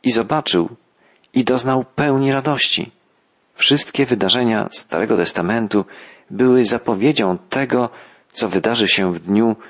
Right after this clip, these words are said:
gdy przyjdzie Chrystus. Dalej czytamy: „Gdzie bowiem jest testament, tam musi być stwierdzona śmierć tego, który go sporządził, bo testament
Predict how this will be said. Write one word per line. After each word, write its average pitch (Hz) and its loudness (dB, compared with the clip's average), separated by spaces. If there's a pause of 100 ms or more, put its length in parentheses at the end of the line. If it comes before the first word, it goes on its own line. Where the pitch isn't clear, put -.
(240)
gdy 95 -6
przyjdzie 76 -2
Chrystus. - -4 (640)
Dalej 90 0
czytamy: 95 0 (680)
„Gdzie - 2
bowiem 147 2
jest 156 0
testament, 107 -4 (600)
tam 151 0
musi 135 0
być 123 0
stwierdzona 127 0
śmierć 131 0
tego, 107 -2 (340)
który 107 2
go 110 2
sporządził, 120 0 (680)
bo 82 -8
testament 107 -2